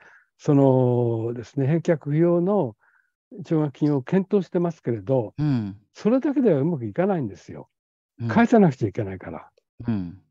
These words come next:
Speaker 1: で、日本の企業はそういう、うー、知識を得た人を高く処遇していないので、
Speaker 2: うん。
Speaker 1: 返せないんですよね。
Speaker 2: うん。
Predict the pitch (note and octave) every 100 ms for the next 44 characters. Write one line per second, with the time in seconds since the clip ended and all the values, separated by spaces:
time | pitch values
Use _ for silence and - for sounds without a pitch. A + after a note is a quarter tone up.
0 | _ _ - C#3+ G3 F3+ _ _ D#3 G3
1 | C4 C4 B3+ - B3 F#3 D#3+ E3 - G#3+
2 | A#3+ A#3+ A#3+ A3+ F3+ D#3+ E3 E3 E3 E3
3 | D#3+ D3+ E3 _ _ G#3+ - - C#3+ C3
4 | B2 F3 F#3+ D#3 B2+ - D#3+ D3 - G#3+
5 | A#3+ D3 - C3+ C3+ G#3 G3+ - F#3 D#3
6 | D3+ G#3+ F#3 B2+ G#2 E3 C3+ D#3+ D3+ E3
7 | A#2 D#2 D2 D#2 D#2+ D3 B3 _ _ B2
8 | A2 G2